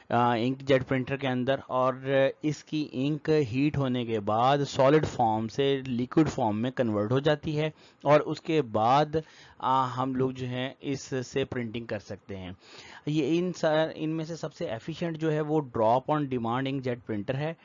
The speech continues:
इसके अंदर जो ड्रॉपलेट्स प्रोड्यूस होते हैं वो, आ, हीट की मदद से प्रोड्यूस होते हैं, मतलब इसकी नोजल के अंदर एक इलेक्ट्रिक कनेक्शन लगाया जाता है।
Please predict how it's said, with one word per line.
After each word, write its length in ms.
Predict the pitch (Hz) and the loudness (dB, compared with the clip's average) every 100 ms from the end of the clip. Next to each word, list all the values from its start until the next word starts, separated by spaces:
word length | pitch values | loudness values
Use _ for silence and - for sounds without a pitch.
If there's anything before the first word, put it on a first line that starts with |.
| - _ - | -20 _ -4
इसके 340 | 175 - 196 | -4 -2 -2
अंदर 680 | 180 151 139 151 151 151 156 | 0 0 2 4 4 2 0
जो 320 | 135 131 139 | 0 0 2
ड्रॉपलेट्स 640 | 131 120 110 110 147 156 | 2 0 0 0 -2 -2
प्रोड्यूस 440 | - 151 147 147 143 | 0 0 2 0 0
होते 240 | 139 - | -4 -2
हैं 240 | 147 151 156 | -4 -2 -4
वो, 760 | 120 127 139 147 151 156 156 76 80 | -2 2 6 8 8 4 2 -8 -6
आ, 360 | 113 117 117 117 | -2 -2 -2 -2
हीट 380 | 110 156 165 | -2 -2 -2
की 140 | - 151 | -2 -2
मदद 240 | 123 107 | 0 -4
से 140 | - 110 | -6 -4
प्रोड्यूस 380 | 110 107 107 | -2 -2 -2
होते 220 | 117 113 127 | -4 -4 -4
हैं, 180 | 151 156 - - 139 | -6 -8 -18 -10 -6
मतलब 340 | 131 139 151 | -2 2 2
इसकी 440 | - 139 135 156 156 | 0 -4 -4 0 2
नोजल 600 | 127 120 127 139 147 147 | 4 4 4 2 0 -2
के 240 | 151 143 | -2 0
अंदर 420 | 117 117 120 143 | 0 -2 0 0
एक 360 | 151 135 123 131 | 0 -2 -2 -2
इलेक्ट्रिक 440 | 120 113 - 135 | -2 -2 -6 -6
कनेक्शन 360 | 117 107 - 151 | -4 -6 -4 -2
लगाया 320 | 151 147 147 | 0 2 2
जाता 320 | 143 143 151 | 2 0 0
है। 160 | 147 | -2